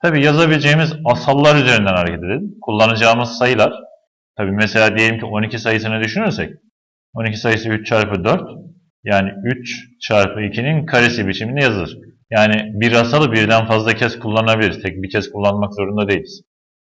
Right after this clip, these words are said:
Kullanabileceğimiz asallar şunlar. İkiyi kullanabiliriz. Üçü, beşi, yediyi, on biri,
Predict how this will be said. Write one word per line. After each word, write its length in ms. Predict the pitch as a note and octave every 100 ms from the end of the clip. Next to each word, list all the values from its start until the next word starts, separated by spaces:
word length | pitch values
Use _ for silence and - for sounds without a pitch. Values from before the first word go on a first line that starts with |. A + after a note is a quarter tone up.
| -
Kullanabileceğimiz 760 | C3+ C#3 C#3+ C3 A2 A2 G#2
asallar 480 | B2 B2 A2 A#2+ E3
şunlar. 460 | D#3+ C3 A2 E2 - - - _ _ _ _
İkiyi 400 | C#3+ - C#3+ C#3+
kullanabiliriz. 800 | B2+ F#2+ F2 E2 D#2+ F2+ F3+ - - _ _ -
Üçü, 500 | A#2 A#2+ F2+ F#2+ - - - _ _ _
beşi, 680 | G#2+ G#2 G2 - E2+ E2+ E2 - _ _ _ _ -
yediyi, 640 | G2 G#2+ F2+ E2+ D#2 D#2 E2 - - -
on 340 | G#2+ G#2+ F#2+ D#2+
biri, 400 | D2+ D#2 F2